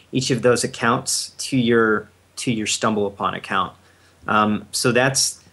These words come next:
that's the most direct way to do it. Um, and then the other way to do it is you can do it manually. So say you,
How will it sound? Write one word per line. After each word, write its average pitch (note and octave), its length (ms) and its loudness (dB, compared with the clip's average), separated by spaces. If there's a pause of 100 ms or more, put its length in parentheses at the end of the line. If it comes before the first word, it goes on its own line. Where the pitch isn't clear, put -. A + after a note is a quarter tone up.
(200)
that's C3+ 220 0
the D#3 80 0
most C#3 260 4
direct G#2 420 0
way C3+ 160 4
to C3+ 80 2
do D3 200 4
it. - 200 -2 (800)
Um, A#2+ 420 4 (360)
and C3 120 4
then C3 440 4
the A#2+ 120 2
other B2+ 160 4
way A2+ 200 4
to B2+ 100 -6
do A2+ 140 0
it A2 60 0
is G#2 120 -6
you A#2 80 0
can A2+ 140 0
do A2 160 2
it F#2 80 -4
manually. G#2 480 -4
So B2+ 260 4
say C3+ 340 4
you, A#2+ 400 2